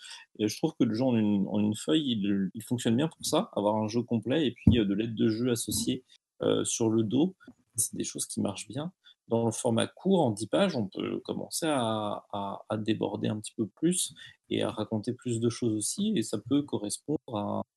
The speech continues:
certain besoin en termes d'espace. C'est vraiment des, euh,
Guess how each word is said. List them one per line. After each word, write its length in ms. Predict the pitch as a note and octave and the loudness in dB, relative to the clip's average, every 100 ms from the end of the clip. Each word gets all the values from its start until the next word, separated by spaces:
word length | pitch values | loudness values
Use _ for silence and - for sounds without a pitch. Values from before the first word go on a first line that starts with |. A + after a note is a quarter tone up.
| _ | _
certain 300 | - A2+ - | -6 -6 -2
besoin 400 | G#2+ A2 G#2 A2 | -2 0 2 0
en 160 | C#3+ C3+ | -4 -6
termes 220 | G#2 G2 | -4 -4
d'espace. 340 | A#2 - B3+ B3 - - - | -6 -6 -6 -6 -14 -18 -4
C'est 160 | - | 2
vraiment 380 | A#2+ A2 A#2+ C#3+ | 2 4 2 2
des, 260 | C3 A#2+ A#2+ | 2 2 4
euh, 340 | G#2+ G2 F#2+ | 2 2 0